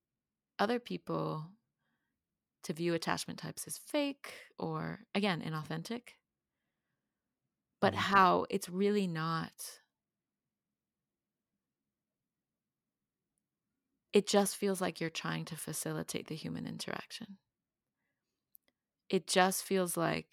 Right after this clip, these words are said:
Speaker 1: you're just trying to be a social being. And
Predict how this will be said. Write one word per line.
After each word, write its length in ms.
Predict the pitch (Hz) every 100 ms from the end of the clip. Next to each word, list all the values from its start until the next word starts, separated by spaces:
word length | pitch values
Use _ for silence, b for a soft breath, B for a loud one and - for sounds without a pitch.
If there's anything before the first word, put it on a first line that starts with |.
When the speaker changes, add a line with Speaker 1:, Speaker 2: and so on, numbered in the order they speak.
| -
Speaker 1:
you're 140 | 175
just 260 | 160 165 -
trying 640 | - 156 151 151 151 147 165 214 _ _ _ _ _ _ _ _ _ _ _ _ _ _ _ _ -
to 500 | - 160 156 151 156 - _ _ _ _ _ _ _ _ _
be 360 | - 160 151 160 -
a 60 | 180
social 460 | - 151 - 151 139
being. 480 | 139 139 - 170 170 _ _ _ _ _ _ - _ _ _ _ _ _ _ _
And 560 | 170 165 165 160 160